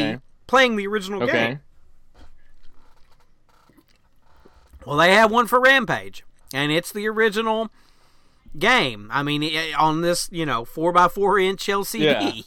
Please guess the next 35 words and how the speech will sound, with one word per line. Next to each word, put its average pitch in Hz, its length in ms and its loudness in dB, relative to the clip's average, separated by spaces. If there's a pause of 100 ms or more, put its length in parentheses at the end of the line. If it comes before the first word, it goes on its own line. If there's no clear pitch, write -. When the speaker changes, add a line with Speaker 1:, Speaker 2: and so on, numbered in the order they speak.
(120)
Speaker 1:
See, 262 300 -6
I 262 80 2
don't 254 220 -4
mind 208 320 -2
the 139 80 -6
game, 123 580 -10
but 160 160 0
I 196 100 -2
just 240 300 -14
don't 226 320 -2
see 202 240 -6
how 190 160 -2
you 156 220 -2
make 160 440 -2 (760)
a 135 120 0
movie 160 760 0
with 143 320 -2
The 147 100 0
Rock 151 760 0 (1500)
with, 190 280 -10 (200)
with, 190 360 4 (160)
I 165 80 -8
mean, 165 320 -8
I, - 440 -14
I - 40 -8
don't 101 180 -8
know. 92 320 -8 (280)
Speaker 2:
Why 165 300 4
not? 185 320 6
They 156 120 0
made 180 300 0
one 180 260 2
where 175 160 2
he 170 140 -2
defeats 160 640 -6